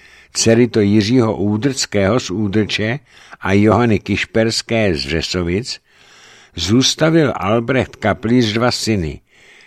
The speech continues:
našeho Kašpara Zdeňka a Oldřicha. Kašpar Zdeněk se narodil roku šestnáct set jedenáct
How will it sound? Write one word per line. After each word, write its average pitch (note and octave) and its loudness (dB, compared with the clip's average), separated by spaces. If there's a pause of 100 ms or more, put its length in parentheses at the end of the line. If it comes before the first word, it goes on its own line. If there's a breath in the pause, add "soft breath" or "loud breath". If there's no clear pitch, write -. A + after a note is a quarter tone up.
(300 soft breath)
našeho G#2+ 0
Kašpara A2 -2
Zdeňka F2+ -4
a F#2+ -6
Oldřicha. D2+ -6 (840 soft breath)
Kašpar D3 2
Zdeněk A#2+ -2 (520 soft breath)
se G2+ 0
narodil B2+ 4
roku A#2 -2
šestnáct A#2 0
set A2 -4
jedenáct F2+ -4